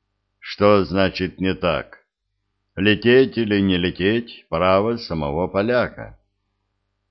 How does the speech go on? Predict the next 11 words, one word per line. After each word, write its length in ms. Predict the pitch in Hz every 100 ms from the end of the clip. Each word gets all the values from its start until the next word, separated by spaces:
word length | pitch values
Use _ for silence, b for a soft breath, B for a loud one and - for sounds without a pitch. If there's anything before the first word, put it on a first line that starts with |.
| -
«Но 440 | 110 113 104 - _ _
поляка, 840 | 127 110 131 147 139 78 69 65 _ _ _
действующего 1120 | 98 131 143 156 - - 170 160 151 175 175
в 60 | 160
составе 680 | - 156 156 - 127 131 147
нашей 480 | 131 127 - 151
группы», 880 | 139 131 120 113 110 _ - 165 - _ _ _ _ _ _
напомнил 560 | - 101 104 104 101 95
Беркуту 580 | 87 117 113 104 90 87
командир 540 | 101 101 104 90 87
десантников. 880 | 85 95 - 98 73 60 - - 60